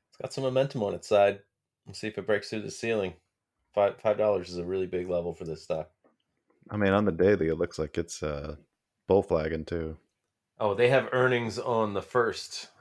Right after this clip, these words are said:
Speaker 1: of
Speaker 2: Oh,
Speaker 1: February.
Speaker 2: God damn it, Random, you bastard.
Speaker 1: Yeah, yeah. <laughs> Okay.
Speaker 2: Look at Random.
Speaker 1: All right.
Speaker 2: Of course he's gonna go all in.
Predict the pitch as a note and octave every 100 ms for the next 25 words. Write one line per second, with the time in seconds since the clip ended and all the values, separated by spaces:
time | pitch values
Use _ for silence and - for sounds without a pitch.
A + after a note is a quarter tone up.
0 | _ G#2 - G#2 G2 F#2 E2+ F2 G#2 F#2
1 | F2+ - _ _ _ G2+ G2 F#2 - F#2
2 | G2 F#2 F2 F2+ F#2+ - F#2 F2 E2 -
3 | E2+ F2+ _ _ _ A2 F#2+ F2+ - _
4 | - - F#2+ G2 - _ _ - - _
5 | - - - - - _ _ - D3+ -
6 | A2 G#2+ G2 G#2 G2 G2 D#3 A#2+ G#2 F#2
7 | G2 F2+ F#2 F2+ F#2+ F#2 F#2